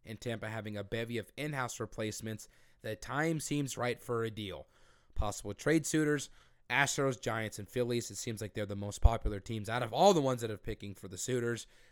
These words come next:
The Yankees reportedly asked about Kiermaier at the trade deadline, and perhaps their interest could be rekindled this winter,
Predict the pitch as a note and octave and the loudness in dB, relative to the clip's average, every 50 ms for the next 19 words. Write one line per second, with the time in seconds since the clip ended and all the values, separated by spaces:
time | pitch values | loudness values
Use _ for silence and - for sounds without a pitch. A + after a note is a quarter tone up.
0 | - _ - A2 A2+ C3+ F3 F3+ A3 G#3 E3+ D#3+ C#3 - D#3+ E3 E3 - D3 D#3 | -20 _ -8 -2 2 2 2 2 2 -2 -2 0 4 6 8 8 8 6 4 -2
1 | C#3+ - C3 C3+ C#3 C3+ - C#3+ C3 A#2 - - C#3+ C3 B2+ B2 B2 A#2+ A2 G#2 | 0 2 2 2 2 2 0 -2 -4 -4 -4 -4 -4 -2 -2 0 -2 -2 -2 -4
2 | G2 A2 - - - B2+ A#2+ B2+ B2 A#2+ A2 A#2+ A#2+ A#2 A#2 A2 - - - - | -8 -10 -8 -4 -2 -2 0 2 0 0 0 -2 -4 -4 -4 -6 -10 -16 -20 -16
3 | - - G#2 - A2+ G#2 G#2+ A#2+ B2+ B2 - - - A2+ - A#2 A#2+ - A#2+ A2 | -10 -10 -8 -6 -6 -4 -2 -2 -4 -4 -6 -8 -10 -8 -8 -10 -8 -6 -8 -8
4 | - - - A#2+ G#2 G#2+ G#2 G2+ G#2+ A#2 A#2 - - B2+ A#2 A2+ G2+ G2 G#2+ G2+ | -6 -4 -6 -6 -4 -4 -8 -6 -6 -8 -8 -6 -6 -6 -6 -6 -8 -8 -8 -6
5 | - - B2 A#2+ A#2+ A#2+ A2+ | -4 -2 -2 -2 -2 -4 -6